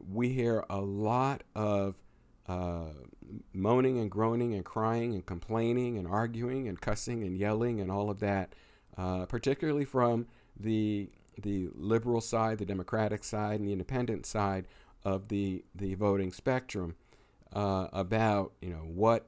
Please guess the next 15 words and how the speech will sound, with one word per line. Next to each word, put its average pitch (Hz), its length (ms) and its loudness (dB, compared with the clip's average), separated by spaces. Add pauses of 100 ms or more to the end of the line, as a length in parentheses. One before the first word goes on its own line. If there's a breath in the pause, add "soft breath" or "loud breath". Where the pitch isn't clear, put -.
the, 104 440 0 (100)
the 95 100 -6
Republicans 101 760 -2
are 90 160 -4 (100)
doing 110 460 2
and 85 200 -6
what, 101 240 0 (420 soft breath)
uh, 87 360 -2 (120)
you 85 140 -8
know, 78 100 -8 (260)
draconian 113 760 0
changes 110 640 0
they're 95 160 2
making 98 480 0
to 101 400 -4